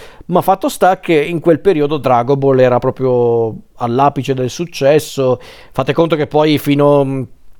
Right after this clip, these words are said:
praticamente agli ultimi anni novanta, eh, non è che poi Dragon Ball aveva, mm, non è che aveva tantissimi concorrenti all'epoca, c'era,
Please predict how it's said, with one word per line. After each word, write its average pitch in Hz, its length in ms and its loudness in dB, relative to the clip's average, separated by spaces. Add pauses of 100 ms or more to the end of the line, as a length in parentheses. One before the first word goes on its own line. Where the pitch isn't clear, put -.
(440)
praticamente 147 520 0
agli 147 80 2
ultimi 151 320 -2
anni 151 140 0
novanta, 143 920 0 (560)
eh, 120 380 -12
non 139 180 -2
è 156 60 2
che 165 100 -2
poi 151 160 -2
Dragon 147 400 0
Ball 143 200 2
aveva, 131 560 0
mm, 123 960 -12
non 147 120 0
è 156 60 2
che - 60 -4
aveva 147 220 0
tantissimi 143 480 -2
concorrenti 143 720 0
all'epoca, 139 640 0
c'era, 143 520 2